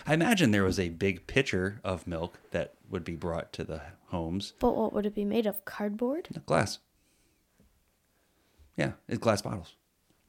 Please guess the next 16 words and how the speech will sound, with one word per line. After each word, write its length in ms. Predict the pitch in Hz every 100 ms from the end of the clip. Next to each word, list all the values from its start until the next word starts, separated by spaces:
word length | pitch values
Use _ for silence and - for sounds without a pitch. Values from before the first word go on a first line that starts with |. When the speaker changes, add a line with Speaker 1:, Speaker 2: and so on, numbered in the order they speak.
| _ _ _ _ - - 262
Speaker 2:
Oh. 80 | 226 - - -
Speaker 1:
Yeah. 160 | 98 85 - -
Speaker 2:
Interesting. 400 | 262 - - - - -
Speaker 1:
And 140 | 120
then, 240 | 120 110 104
like, 240 | 101 -
I 60 | 95
think 200 | 104 113
they 60 | 95
had 200 | 104 98
this 200 | 90 - -
contraption 560 | 101 - 101 98 104
of 140 | 92 -
cork 300 | - 104 110
and 140 | 92
metal 400 | 87 92 110 104